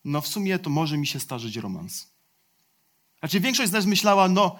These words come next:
mnie to się na pewno nigdy nie zdarzy. Ponieważ kocham moją żonę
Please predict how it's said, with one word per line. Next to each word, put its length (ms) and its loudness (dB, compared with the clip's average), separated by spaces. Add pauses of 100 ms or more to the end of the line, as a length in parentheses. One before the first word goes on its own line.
(140)
mnie 240 2
to 100 -2
się 120 2
na 100 2
pewno 460 -2 (240)
nigdy 580 0 (360)
nie 120 -2
zdarzy. 460 -2 (1700)
Ponieważ 500 -4 (100)
kocham 280 -2
moją 240 -4
żonę 420 -2